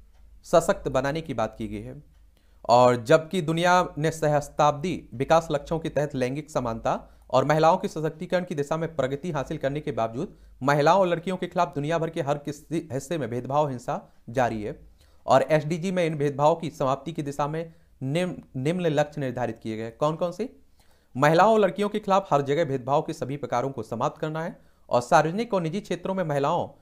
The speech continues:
और लड़कियों के खिलाफ हिंसा के सभी प्रकारों की समाप्ति, जिसमें तस्करी, यौन और अन्य प्रकार के शोषण शामिल हैं। सभी कुप्रथाओं की समाप्ति, जैसे बाल विवाह, महिला जननांग की विकृति।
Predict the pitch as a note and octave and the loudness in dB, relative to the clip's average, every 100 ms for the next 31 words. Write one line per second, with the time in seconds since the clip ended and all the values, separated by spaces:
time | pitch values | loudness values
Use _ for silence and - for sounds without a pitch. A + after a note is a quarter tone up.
0 | _ - B2 C3+ F3+ F#3 F3+ F3 F3 D3 | _ 0 2 2 0 -4 -4 -2 -2 -2
1 | C3 E3 E3 D#3+ B2+ D#3+ - _ _ _ | -4 -4 -6 -8 -8 -10 -12 _ _ _
2 | - D3 D3+ C#3+ F3+ C3 G2 - - D3 | -4 2 4 2 0 -4 -10 -8 -4 0
3 | C#3+ - F3+ C#3 D#3 C#3 C3 - C3+ C3+ | 0 -2 -8 -8 -8 -4 -4 -4 -4 -4
4 | B2+ B2 C3 C#3+ B2+ A2 - _ _ - | -6 -2 0 2 0 -8 -20 _ _ 2
5 | B2 - C#3+ C#3 C#3 C3+ C#3 C3+ B2+ C#3 | 4 4 0 0 0 0 -2 -6 -6 -6
6 | C3 C3 B2+ A#2+ A2+ - - _ - C#3+ | -4 -4 -4 -6 -10 -16 -20 _ 0 2
7 | C#3+ E3+ D#3+ D3+ C3 D3+ D3+ D#3+ - C3+ | 2 2 0 -2 -2 0 0 -2 -4 -4
8 | C3+ D3+ C3 D3 B2+ B2+ C3 B2+ B2 A#2 | -2 -4 -4 -4 0 0 0 -2 -2 -4
9 | _ - B2 C3 C#3 B2 B2+ C3 C#3 C3+ | _ -8 -4 0 0 0 -2 -2 -4 -6
10 | B2+ B2 - B2+ B2 | -8 -8 -8 -8 -8